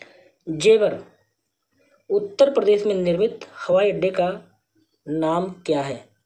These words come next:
तो इसका सही जवाब होगा ऑप्शन संख्या दो, नोएडा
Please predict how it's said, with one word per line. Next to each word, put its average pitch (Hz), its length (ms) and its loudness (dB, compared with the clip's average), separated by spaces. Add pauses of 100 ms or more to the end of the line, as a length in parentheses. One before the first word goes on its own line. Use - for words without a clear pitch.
(1000)
तो - 60 -10
इसका 156 180 -8
सही 175 160 0
जवाब 175 240 2
होगा 175 160 2 (960)
ऑप्शन 165 260 -2
संख्या 170 300 -2
दो, 170 160 -2 (960)
नोएडा 175 420 4